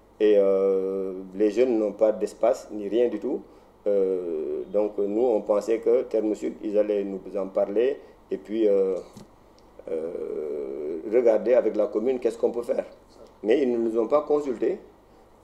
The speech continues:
Et ils ont commencé à faire des travaux, des travaux avec l'armée. C'est l'armée qui a pris, il y a douze hectares huit cents, pratiquement treize hectares. Euh, on a vu qu'ils étaient en train de dérouler un programme, euh, dans lequel,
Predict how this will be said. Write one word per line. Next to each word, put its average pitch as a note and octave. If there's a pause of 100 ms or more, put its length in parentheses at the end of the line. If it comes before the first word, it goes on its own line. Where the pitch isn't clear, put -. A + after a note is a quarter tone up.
(120)
Et B2+
ils A2+
ont B2
commencé A#2+
à -
faire C#3+
des C3
travaux, A2 (640)
des G#2
travaux A2+
avec B2
l'armée. A#2 (460)
C'est -
l'armée A#2
qui A#2+
a G#2+
pris, A#2
il A2+
y -
a A2
douze C3+
hectares A#2
huit A2
cents, - (580)
pratiquement G#2+
treize B2
hectares. A2+ (480)
Euh, F#2
on G#2+
a G#2+
vu A2
qu'ils G2+
étaient A2
en A2
train A#2
de G#2
dérouler A#2
un A#2
programme, A#2+ (540)
euh, G#2
dans F#2+
lequel, A#2